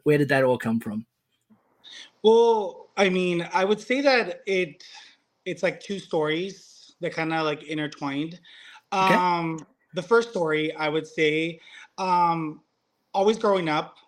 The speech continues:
Speaker 2: I always believed that women were more powerful than men. Uh,
Speaker 1: Ah.
Speaker 2: and this pretty much, like, in, on,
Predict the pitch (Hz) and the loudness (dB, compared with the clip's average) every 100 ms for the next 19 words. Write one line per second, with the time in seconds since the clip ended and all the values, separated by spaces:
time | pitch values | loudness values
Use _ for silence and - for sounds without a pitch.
0 | _ _ 160 160 165 175 160 160 143 143 | _ _ -2 2 2 0 -2 -4 -2 -4
1 | 139 143 143 135 139 143 147 151 151 - | -2 -2 -4 -4 -4 -2 -2 -4 -10 -18
2 | _ _ 151 147 147 143 139 139 139 - | _ _ -6 0 2 2 0 -2 -6 -14
3 | - 147 143 135 139 143 160 165 170 175 | -6 -4 -2 -2 -4 -2 -4 -4 -4 -6
4 | 185 190 _ _ - - _ - 160 156 | -8 -12 _ _ -20 -20 _ 2 4 6
5 | 156 156 160 151 165 165 - - - - | 2 0 -4 2 0 0 -10 -20 -20 -4
6 | 175 170 170 160 160 156 147 147 139 139 | 0 2 2 2 2 4 2 2 2 4
7 | 135 135 131 | 2 0 -4